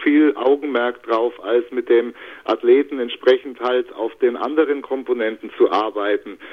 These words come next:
Aber das ist natürlich eine heikle Situation, da möchte ich mir jetzt natürlich auch nicht den Mund verbrennen, aber ich denke, dass das oft dazu führt, dass es halt einfach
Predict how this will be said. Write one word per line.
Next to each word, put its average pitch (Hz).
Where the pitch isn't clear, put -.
Aber 110
das 123
ist 156
natürlich 143
eine 135
heikle 127
Situation, 139
da 135
möchte 123
ich 123
mir 123
jetzt 120
natürlich 127
auch 120
nicht 127
den 104
Mund 147
verbrennen, 151
aber 120
ich 123
denke, 123
dass 120
das 127
oft 123
dazu 117
führt, 127
dass 120
es 110
halt 123
einfach 117